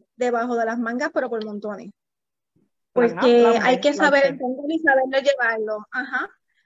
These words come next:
Speaker 1: Eh, y gracias a, a sus especialistas, eh, yo como mamá, ¿verdad?, he aprendido poco a poco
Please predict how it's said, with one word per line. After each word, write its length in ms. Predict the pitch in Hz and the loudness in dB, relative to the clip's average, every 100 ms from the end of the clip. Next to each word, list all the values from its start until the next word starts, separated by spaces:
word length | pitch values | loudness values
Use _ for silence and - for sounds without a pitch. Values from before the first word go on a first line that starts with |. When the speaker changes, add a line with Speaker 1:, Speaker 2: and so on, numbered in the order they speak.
| _ _ _ _ | _ _ _ _
Speaker 1:
Eh, 460 | 254 247 233 226 - | 0 2 2 0 -2
y 260 | 269 269 262 | -4 -4 -2
gracias 440 | 262 254 302 311 | -2 -2 -6 -6
a, 300 | 339 339 320 | -2 0 0
a 60 | 311 | -4
sus 180 | 311 | -8
especialistas, 720 | 330 330 320 311 359 453 330 269 277 | -10 -10 -8 -8 -8 -8 -2 -2 -2
eh, 260 | 269 247 - _ _ - | -4 -6 -8 _ _ -4
yo 160 | 269 | -2
como 220 | 294 302 | 0 -4
mamá, 480 | 330 320 349 285 320 - _ - | -6 -4 -2 -2 -4 -10 _ -14
¿verdad?, 280 | 208 220 359 - | -8 -6 -8 -6
he 180 | 226 226 | -4 -2
aprendido 600 | 233 269 285 311 311 294 | -4 -6 -8 -6 -4 -4
poco 280 | 226 214 | -6 -2
a 80 | 262 | -2
poco 520 | 294 320 294 247 320 | 0 -2 -2 -6 -8